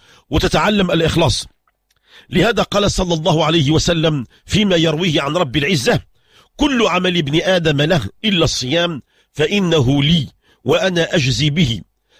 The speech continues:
ترك شهوته وطعامه وشربه من أجلي". للصائم فرحتان، فرحة عند إفطاره وفرحة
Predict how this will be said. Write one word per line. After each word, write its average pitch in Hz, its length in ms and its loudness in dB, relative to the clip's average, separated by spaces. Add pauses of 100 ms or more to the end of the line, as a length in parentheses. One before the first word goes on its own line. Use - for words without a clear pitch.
(140)
ترك 196 340 2
شهوته 160 840 2
وطعامه 170 560 0
وشربه 165 680 0
من 156 180 0
أجلي". 127 340 0 (600)
للصائم 185 540 0
فرحتان، 175 680 -2 (300)
فرحة 185 400 -2
عند 165 300 -2
إفطاره 156 760 0 (320)
وفرحة 160 720 0